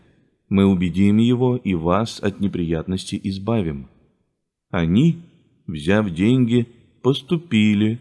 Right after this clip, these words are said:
как научены были. И пронеслось слово сие между иудеями до сего дня.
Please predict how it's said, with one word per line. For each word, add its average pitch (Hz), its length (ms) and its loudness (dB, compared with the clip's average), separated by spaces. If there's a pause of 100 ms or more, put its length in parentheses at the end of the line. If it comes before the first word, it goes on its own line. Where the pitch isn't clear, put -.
как 95 260 -2
научены 92 600 -4
были. 78 380 -6 (840)
И 113 80 2
пронеслось 120 760 0
слово 139 440 0
сие 120 480 0
между 110 500 0
иудеями 117 1000 2 (500)
до 90 300 0
сего 90 440 0
дня. 82 520 -4